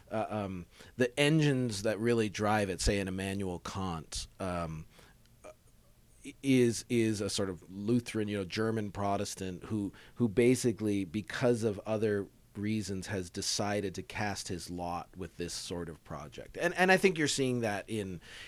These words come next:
in mainstream Christian, mainline Christian denominations,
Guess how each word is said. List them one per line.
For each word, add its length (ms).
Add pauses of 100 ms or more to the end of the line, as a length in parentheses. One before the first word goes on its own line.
(120)
in 200
mainstream 720
Christian, 380
mainline 560
Christian 340
denominations, 1040